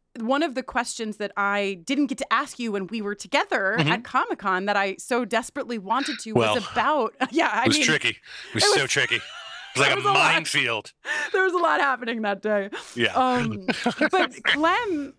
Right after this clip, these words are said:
Speaker 1: Clem always had a depth. There was a depth there, but this series investigates it for the first time, and I, I think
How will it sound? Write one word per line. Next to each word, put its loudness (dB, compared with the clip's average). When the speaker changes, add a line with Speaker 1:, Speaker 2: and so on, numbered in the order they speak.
Speaker 1:
Clem 2
always 0
had 0
a -8
depth. -4
There 4
was -4
a -4
depth -2
there, -2
but -8
this 0
series -4
investigates -4
it -2
for -6
the -8
first -8
time, 0
and -2
I, 0
I -4
think -4